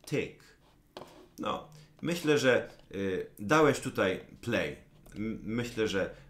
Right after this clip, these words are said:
y, kapnęłaś się albo kapnąłeś się, że, y, if John play,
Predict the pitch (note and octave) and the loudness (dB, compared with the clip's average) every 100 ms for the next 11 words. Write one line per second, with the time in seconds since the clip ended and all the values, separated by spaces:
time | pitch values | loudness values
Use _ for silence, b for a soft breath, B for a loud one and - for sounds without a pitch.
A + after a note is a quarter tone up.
0 | - F2+ F2 A2+ G#2+ C3+ D3+ C#3 B2 - | -4 -2 -2 -2 -4 0 2 4 2 -2
1 | - A2 F#2+ G2 F2+ F#2 G#2 G2 B2+ A#2+ | -2 0 2 0 0 -2 -6 -4 2 4
2 | A2 - - G#2+ F2+ F2+ E2+ B B B | 2 0 -2 -2 0 -2 -2 B B B
3 | B F2 F2+ - A#2 A2+ - D#2+ A2+ F2+ | B -4 -2 -2 -2 -2 -4 -2 0 0
4 | D#2 - C#3+ E3+ F3 F3 E3+ D#3+ | -4 -2 4 8 8 8 6 2